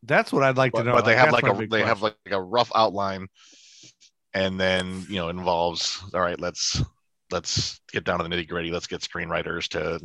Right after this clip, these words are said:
Speaker 2: hammer this out and hammer our story around these deep, these plot points we needed them to hit."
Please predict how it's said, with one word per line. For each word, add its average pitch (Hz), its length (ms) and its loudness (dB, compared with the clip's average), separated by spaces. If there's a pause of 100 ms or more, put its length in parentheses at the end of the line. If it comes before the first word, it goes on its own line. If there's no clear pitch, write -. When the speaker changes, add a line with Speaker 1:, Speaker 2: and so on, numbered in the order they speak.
Speaker 2:
hammer 87 240 -6
this 85 200 -6
out 85 180 -2
and 85 80 -14
hammer 95 240 0
our 87 80 0
story 95 380 0
around 90 420 -2
these 90 180 -8
deep, 101 240 -6 (140)
these 92 240 -6
plot - 320 0
points 95 260 -6
we 95 80 -8
needed 90 300 -6
them 90 260 -4
to 90 120 -6
hit." - 360 -4